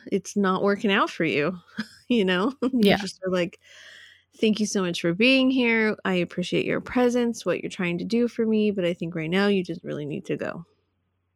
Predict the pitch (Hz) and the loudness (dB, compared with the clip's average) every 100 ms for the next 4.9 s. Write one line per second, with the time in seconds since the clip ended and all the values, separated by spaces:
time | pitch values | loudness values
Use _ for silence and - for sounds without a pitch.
0 | _ _ _ 196 202 165 160 185 - _ | _ _ _ -4 -2 -2 -4 -6 -10 _
1 | _ _ - - - - - - - 339 | _ _ -18 -16 -16 -16 -16 -18 -2 0
2 | - - 214 190 190 - _ _ _ - | 2 4 4 4 0 -6 _ _ _ -16
3 | - - 196 233 214 165 - - 139 - | -12 -4 4 6 6 4 2 -2 -6 -12
4 | - - 175 165 175 170 - - 185 | -10 -4 0 0 0 -2 -4 -6 -6